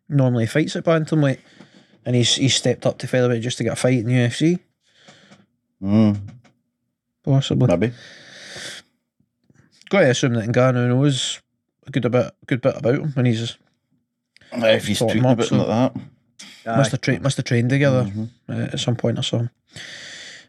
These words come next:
Speaker 1: Um, right, moving on. Um, Roman Kopylov defeating Alessio De Chirico. This was a cracker.
Speaker 2: <laughs>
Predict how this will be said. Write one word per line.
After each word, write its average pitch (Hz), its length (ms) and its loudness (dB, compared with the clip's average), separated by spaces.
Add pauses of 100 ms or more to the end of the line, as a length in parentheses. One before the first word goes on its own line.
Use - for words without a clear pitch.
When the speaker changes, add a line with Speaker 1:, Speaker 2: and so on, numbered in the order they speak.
(100)
Speaker 1:
Um, 151 640 2
right, 165 240 0 (120)
moving 254 500 4
on. 120 460 2 (260)
Um, 123 560 2 (140)
Roman 180 480 4 (120)
Kopylov 156 680 0
defeating 131 480 0
Alessio 131 760 2
De 127 240 -2 (220)
Chirico. 120 720 -2 (280)
This 139 320 0
was 123 360 2 (100)
a 117 120 -2 (380)
cracker. 110 1040 0 (1600)
Speaker 2:
<laughs> - 20 -8